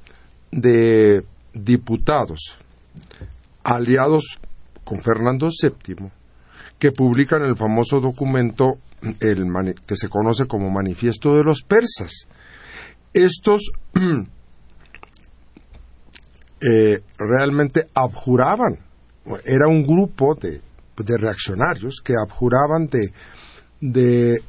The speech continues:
la obra constitucional y que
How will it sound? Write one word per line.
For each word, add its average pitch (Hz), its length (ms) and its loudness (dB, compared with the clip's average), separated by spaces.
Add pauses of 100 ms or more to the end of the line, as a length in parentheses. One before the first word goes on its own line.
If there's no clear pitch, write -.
(100)
la 123 200 2
obra 127 300 2
constitucional 160 880 -2 (1000)
y 160 220 2
que 160 320 2